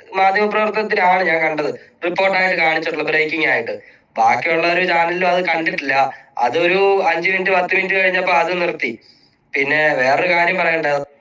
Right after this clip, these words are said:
ഈ സുഹൃത്തുക്കളായ മാധ്യമപ്രവർത്തകരുടെ അടുത്ത് അന്വേഷിക്കുന്നതിനെക്കാട്ടി നല്ലതേ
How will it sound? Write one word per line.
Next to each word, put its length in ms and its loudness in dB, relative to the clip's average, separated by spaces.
ഈ 120 0
സുഹൃത്തുക്കളായ 760 0
മാധ്യമപ്രവർത്തകരുടെ 1000 0
അടുത്ത് 580 0
അന്വേഷിക്കുന്നതിനെക്കാട്ടി 920 0
നല്ലതേ 420 -2